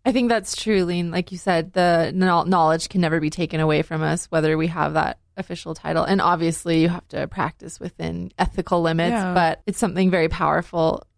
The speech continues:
Speaker 1: moving forward.
Speaker 2: You know, having that knowledge, it stems back to my background as a Palestinian. When we were kicked out of our country,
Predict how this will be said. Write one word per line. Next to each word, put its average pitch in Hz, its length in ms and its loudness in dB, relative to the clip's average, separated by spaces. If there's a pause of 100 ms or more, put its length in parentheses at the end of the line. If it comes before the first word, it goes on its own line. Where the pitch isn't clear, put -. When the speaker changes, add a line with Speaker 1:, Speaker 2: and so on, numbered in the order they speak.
Speaker 1:
moving 170 300 0
forward. - 500 -2
Speaker 2:
You 220 120 0
know, 190 260 2 (120)
having 233 300 2
that 202 140 2
knowledge, 190 240 2
it 180 80 -2
stems 208 300 2
back 190 240 2
to 185 500 2
my 185 120 2
background 180 360 0
as 175 100 -4
a 175 60 -2
Palestinian. 175 680 2 (380)
When 202 320 0
we 220 160 4
were 226 180 4
kicked 220 300 -4
out 190 100 4
of 180 80 0
our 175 80 2
country, 175 560 0